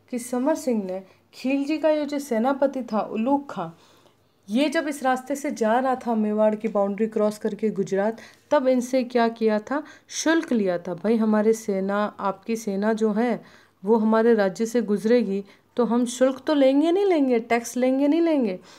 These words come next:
बस इसी बात का गुस्सा था किसको? अलाउद्दीन खिलजी को, यानी कि एके को। आगे हम पढ़ेंगे इनके पुत्र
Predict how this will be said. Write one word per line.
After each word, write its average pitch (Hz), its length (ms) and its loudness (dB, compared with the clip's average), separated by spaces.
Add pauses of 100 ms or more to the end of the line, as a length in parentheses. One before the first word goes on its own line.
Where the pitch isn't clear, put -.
(160)
बस 277 160 2
इसी 294 220 -2
बात 254 260 0
का 254 100 2
गुस्सा 226 420 0
था 233 40 -2
किसको? 226 440 -6 (340)
अलाउद्दीन 220 720 2 (260)
खिलजी 202 460 0
को, - 200 -12 (580)
यानी 208 200 0
कि 277 240 -4
एके 208 360 2
को। 220 240 -4 (1200)
आगे 226 320 2
हम 302 220 4
पढ़ेंगे 262 540 4 (300)
इनके 262 280 -2
पुत्र 262 480 0